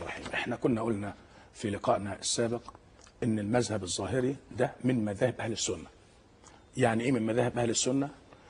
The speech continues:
يعني ليس من مذاهب الشيعة. إيه الفرق بين مذاهب الشيعة وبين مذاهب أهل السنة؟ هم المصادر واحدة في الكل، الكتاب والسنة والإجماع والقياس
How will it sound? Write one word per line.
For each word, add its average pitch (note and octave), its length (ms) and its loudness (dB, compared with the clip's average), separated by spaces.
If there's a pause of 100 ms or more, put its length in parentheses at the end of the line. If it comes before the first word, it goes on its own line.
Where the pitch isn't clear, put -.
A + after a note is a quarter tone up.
(140)
يعني C#3 560 4 (240)
ليس C3 480 6 (220)
من A2 220 2
مذاهب G#2 380 2
الشيعة. A#2 400 2 (1120)
إيه C#3 140 10
الفرق B2+ 300 2
بين A2+ 200 4
مذاهب A#2 360 4
الشيعة B2+ 420 2 (220)
وبين A2 560 2 (100)
مذاهب A2+ 340 2
أهل A2 160 2
السنة؟ C#3 400 2 (880)
هم A#2+ 500 2 (220)
المصادر A#2 520 4
واحدة G#2+ 280 2 (440)
في - 100 -6
الكل، A2+ 340 6 (280)
الكتاب A#2 400 4 (520)
والسنة A2+ 520 4 (400)
والإجماع A2 680 2 (340)
والقياس A2 800 4